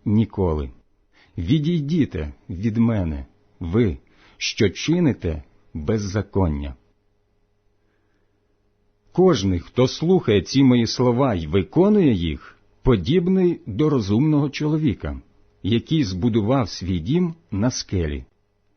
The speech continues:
Линула злива, потоки розлились, подули вітри й натиснули на той дім, та він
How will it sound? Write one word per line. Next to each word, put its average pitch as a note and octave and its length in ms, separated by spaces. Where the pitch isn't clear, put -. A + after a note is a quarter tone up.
Линула B2+ 480
злива, C3+ 520
потоки C#3+ 560
розлились, A#2+ 840
подули C3 540
вітри F3 580
й G#2+ 140
натиснули G3 720
на G3 120
той F#3 280
дім, D#3+ 460
та F2+ 200
він F3+ 500